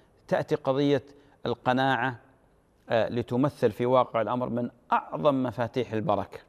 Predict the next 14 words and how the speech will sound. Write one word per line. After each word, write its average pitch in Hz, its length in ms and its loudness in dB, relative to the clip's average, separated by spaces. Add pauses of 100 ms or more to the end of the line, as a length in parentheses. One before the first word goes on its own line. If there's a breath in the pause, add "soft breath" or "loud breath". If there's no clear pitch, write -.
(600)
أعظم 156 320 2
مفاتيح 117 440 -2
البركة. 95 460 -6 (380)
ولذلك 120 480 2
ربنا 131 380 0
جل 117 260 2
وعلا 110 300 4
مثلا 156 340 0
في 165 120 -2
قضية 160 420 0
الرزق 113 320 0 (560)
يقول 170 380 4
جل 127 220 4
وعلا: 95 300 2